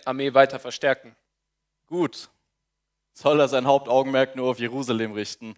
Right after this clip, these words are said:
Speaker 2: Ich werde in Nazareth die Auserwählte besuchen, die den Verheißenen zur Welt bringen soll.
Speaker 1: Sei geduldig mit ihr,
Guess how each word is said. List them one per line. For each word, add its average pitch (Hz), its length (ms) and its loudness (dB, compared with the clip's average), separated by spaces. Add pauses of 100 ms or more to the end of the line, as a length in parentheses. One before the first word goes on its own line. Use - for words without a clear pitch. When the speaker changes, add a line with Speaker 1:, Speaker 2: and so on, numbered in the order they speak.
(760)
Speaker 2:
Ich 160 300 -6
werde 139 300 4
in 123 100 -4
Nazareth 131 760 0
die 117 100 -4
Auserwählte 120 600 2
besuchen, 123 720 -10
die 120 80 -12
den 123 120 -6
Verheißenen 123 540 -4
zur 117 140 -10
Welt 127 220 0
bringen 107 280 -12
soll. 98 340 -4 (1200)
Speaker 1:
Sei 135 140 -6
geduldig 139 460 -2
mit 123 120 -10
ihr, 117 200 -4